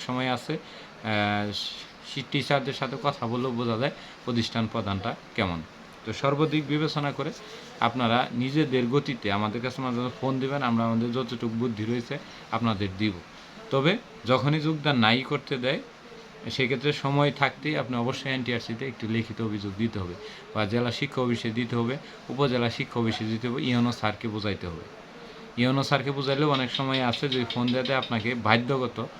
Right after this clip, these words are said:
আপনাকে যোগদান করায় এমপিও দিয়ে দিবে। তাই সরাসরি একটি পদ্ধতি অবলম্বন করে আস্তে আস্তে আস্তে আগাবেন। যদি উপজেলা শিক্ষা অফিসার ঘুষখোর হয়, তাহলে জেলা শিক্ষা অফিসে যাবেন, জেলা শিক্ষা অফিসে হলে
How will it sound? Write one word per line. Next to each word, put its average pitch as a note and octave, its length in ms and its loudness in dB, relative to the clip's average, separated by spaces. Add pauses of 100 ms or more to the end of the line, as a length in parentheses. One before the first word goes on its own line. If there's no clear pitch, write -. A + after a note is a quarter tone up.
(480)
আপনাকে A2+ 340 2 (100)
যোগদান B2 300 0 (100)
করায় C3 300 2
এমপিও A#2 240 2 (100)
দিয়ে A2 200 4
দিবে। D#2 160 -6 (960)
তাই A#2 220 4
সরাসরি C#3 500 4 (640)
একটি A#2 140 -4 (160)
পদ্ধতি C#3+ 440 4
অবলম্বন C3 420 2 (100)
করে D3+ 160 2 (420)
আস্তে - 280 -2
আস্তে A#2 200 -4
আস্তে A#2 160 -2
আগাবেন। G2+ 320 2
যদি A#2+ 180 2 (220)
উপজেলা B2 400 2
শিক্ষা C#3 220 -4
অফিসার B2 320 0
ঘুষখোর C3 400 0
হয়, D3+ 140 4 (500)
তাহলে A#2+ 260 2
জেলা B2+ 180 4 (100)
শিক্ষা B2+ 280 -4
অফিসে G#2+ 340 0
যাবেন, F2 200 -2 (600)
জেলা A#2+ 260 4
শিক্ষা C#3+ 260 -2
অফিসে C#3 240 0
হলে D3 160 2